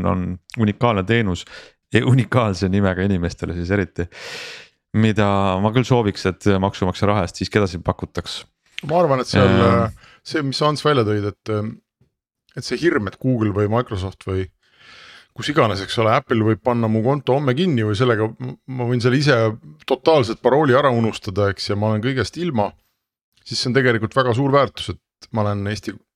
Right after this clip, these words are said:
Speaker 2: Eesti nagu kodanik või resident, et ma olen Eesti jaoks keegi. Ja nüüd mul on meiliaadress, mis on täiesti kuulikindel, eks, et isegi kui ma kõik ära kaotan ja kõik läheb väga halvasti, siis vot nii kaua, kuni mind nagu Eestist välja ei visata.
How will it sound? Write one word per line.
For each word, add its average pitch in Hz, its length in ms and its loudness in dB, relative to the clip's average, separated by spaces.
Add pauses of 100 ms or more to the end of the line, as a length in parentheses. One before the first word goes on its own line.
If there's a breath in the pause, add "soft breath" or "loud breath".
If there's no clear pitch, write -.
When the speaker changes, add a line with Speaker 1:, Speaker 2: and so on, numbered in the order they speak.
(300)
Speaker 2:
Eesti 127 440 0 (100)
nagu 107 320 -2
kodanik 127 320 2
või 110 140 2
resident, 104 480 -4
et 113 100 -8
ma 113 80 2
olen 113 140 2
Eesti 117 260 -4
jaoks 92 240 -4
keegi. 135 480 0 (920 soft breath)
Ja 123 60 2
nüüd 135 140 2
mul 135 80 4
on 123 100 2
meiliaadress, 135 640 2
mis - 160 -10
on 104 100 -6
täiesti 120 400 2
kuulikindel, 107 640 0
eks, - 180 -8
et - 140 -8
isegi 120 260 -2
kui 107 160 0
ma 101 140 0
kõik 170 320 2
ära 147 180 4
kaotan 104 460 2 (340 loud breath)
ja 110 80 -2
kõik 165 300 2
läheb 101 160 2
väga 135 180 4
halvasti, 110 440 0 (420 soft breath)
siis 107 180 -2
vot 131 220 0
nii 175 100 4
kaua, 123 300 4
kuni 113 180 2
mind 110 320 2
nagu 110 220 0
Eestist 160 400 -2
välja 127 320 4
ei 110 80 2
visata. 101 460 -2